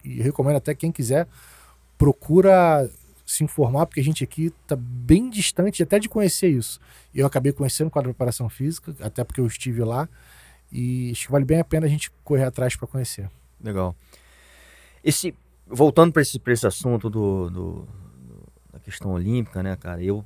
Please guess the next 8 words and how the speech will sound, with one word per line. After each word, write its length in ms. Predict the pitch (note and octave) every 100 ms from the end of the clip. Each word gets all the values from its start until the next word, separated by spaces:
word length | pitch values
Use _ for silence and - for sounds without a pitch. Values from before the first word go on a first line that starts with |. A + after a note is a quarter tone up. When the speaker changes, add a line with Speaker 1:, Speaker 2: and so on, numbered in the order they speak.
| -
Speaker 2:
eu 160 | G2+
tenho 220 | - A2+
tido 500 | G2+ - - G#2+ G2 -
algumas 460 | - F#2+ G#2 A#2 -
conversas 600 | G2 F2 F#2+ F2 - F2+
aqui, 340 | F2+ - G#2+ G2+ F#2 - -
inclusive 400 | - F2+ G#2+ G2+
que 400 | - G2+ F#2